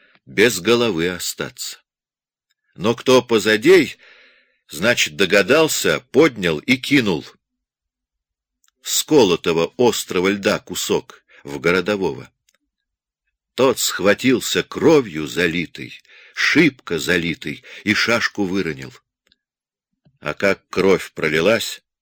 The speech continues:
побежали через них. И кто-то по пути из снежной кучи выдернул: "Лопата.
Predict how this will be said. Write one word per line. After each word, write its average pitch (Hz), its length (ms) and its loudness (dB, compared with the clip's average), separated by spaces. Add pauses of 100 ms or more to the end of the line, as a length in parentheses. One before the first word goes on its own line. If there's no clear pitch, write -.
(800)
побежали 85 540 0
через 78 360 -6
них. 69 340 -16 (1500)
И 95 100 -2
кто-то 123 400 2
по 117 120 0
пути 117 440 0
из 104 120 -4
снежной 107 440 0
кучи 127 380 0
выдернул: 110 680 0 (640)
"Лопата. 71 880 -6